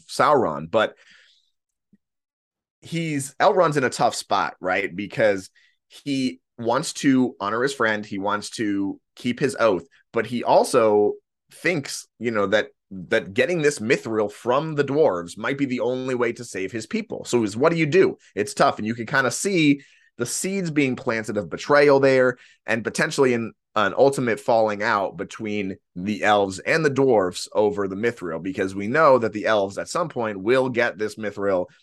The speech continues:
and it probably is not going to make the dwarves very happy. And my final, uh, my final takeaway from the episode, takeaway number five, would be the converging on the Southlands. This episode is called Partings, which is applicable for multiple reasons.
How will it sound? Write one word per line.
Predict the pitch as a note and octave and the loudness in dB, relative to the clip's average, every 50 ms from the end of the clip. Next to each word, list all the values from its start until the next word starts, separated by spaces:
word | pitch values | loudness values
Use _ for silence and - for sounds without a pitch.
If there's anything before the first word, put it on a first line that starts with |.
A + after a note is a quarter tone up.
| _ _ - | _ _ -6
and | F#2 G#2 G#2 | -4 -4 -4
it | G2+ - | -2 0
probably | - G#2+ G#2+ G#2+ G#2 | 2 4 4 4 2
is | G2+ G#2+ | 2 0
not | A2 G2+ F#2+ F#2 | 0 -2 -2 -2
going | G2 F#2 F#2 F#2+ F#2 | -4 -6 -6 -8 -8
to | - F#2+ | -10 -8
make | F#2 F2+ F2 F2 E2+ - E2+ | -4 -2 -2 -2 -4 -4 -6
the | F#2 F2+ | -6 -4
dwarves | E2 F#2 F2+ F2 E2+ E2 - | -2 -2 -2 -2 -2 -4 -4
very | E2 D2+ D2 C#2+ | -4 -4 -4 -4
happy. | C#2 D#2+ D#2+ D2+ - - - - _ _ _ G3+ - _ _ _ _ _ _ _ _ _ _ _ _ - - - - _ _ - | -4 -6 -6 -6 -8 -10 -14 -16 _ _ _ -20 -20 _ _ _ _ _ _ _ _ _ _ _ _ -20 -20 -20 -20 _ _ -4
And | G#2 A2+ A#2+ B2 | -2 0 2 2
my | A#2 A2+ A2+ | 0 0 -2
final, | - - - F#3+ G#3+ G#3+ G3+ E3+ C#3+ A#2+ A2 G#2 G#2 - - - | -2 0 0 2 2 4 4 4 4 4 4 2 0 -2 -4 -4
uh, | - F#2 F#2 F#2+ F#2+ | -2 0 0 0 0
my | G#2 G#2 A2 | 0 -2 -2
final | - - E3 F#3 G3 F3 | 0 2 2 2 2 2
takeaway | - E3 C#3+ C#3 C#3 C3+ C3 | 0 -2 0 0 0 -2 -2
from | - C#3 | -2 -4
the | C3 B2+ | -4 -2
episode, | B2+ A#2+ - B2 - C3+ B2 A#2+ A#2+ A#2 - - _ _ - | -4 -4 -4 -6 -6 -6 -4 -4 -4 -6 -10 -14 _ _ -10
takeaway | - C3+ C3 C#3 C#3+ C#3+ | -8 -8 -6 -6 -6 -6
number | C#3+ C#3 C3+ | -6 -8 -8
five, | C3 - C3 B2+ A#2 A2+ A#2 A#2+ | -4 -2 0 0 0 0 -2 -4
would | B2 A2+ G#2+ | -6 -8 -8
be | B2 A#2+ A2+ G2+ F2 - _ _ _ _ - | -8 -8 -8 -8 -10 -12 _ _ _ _ -8
the | A2 | -6
converging | - - A#2+ A2 G#2 C3 C#3+ D3 C#3+ C#3+ C#3+ C3 | -4 -4 -4 0 2 4 4 4 4 2 2 2
on | A2+ A#2 A#2 A#2 | 2 0 2 0
the | A#2 A#2+ | 0 -2
Southlands. | - - A2+ G2+ G#2+ F#2+ - F#2+ F2 C#2+ C#2 C2+ - - _ _ _ _ _ _ _ _ _ _ _ | -2 0 2 2 2 2 -2 -6 -8 -8 -8 -12 -16 -20 _ _ _ _ _ _ _ _ _ _ _
This | F#2+ G2+ C#3+ D#3 F3+ | -2 -2 0 2 2
episode | E3 D#3+ D#3 D#3+ D3 | 0 2 2 0 0
is | C#3+ C#3 | 0 0
called | - D#3+ C3 B2+ - | 2 2 2 2 2
Partings, | - - C#3+ C#3+ C#3 A#2+ G2 D#2 C#2 D2 - - | 2 2 2 4 4 2 -2 -4 -6 -12 -12 -10
which | F#2 G2 - | -10 -8 -8
is | G2+ - - | -8 -4 0
applicable | G#2 B2 B2 B2+ B2+ A#2+ B2 A2+ A#2+ A#2+ A#2 A#2 | 0 2 2 2 2 2 2 2 2 2 2 0
for | A#2 - A#2+ A2 A2 A2 G#2+ G2 | -2 -2 0 2 2 2 2 2
multiple | G#2 A2+ A2 G#2+ - A2 G#2 G2+ | 0 0 0 0 0 0 0 0
reasons. | G2 G#2+ A2+ A2+ A2 F#2 E2+ B1+ - - - - | 0 0 -2 -4 -4 -8 -12 -14 -14 -18 -20 -20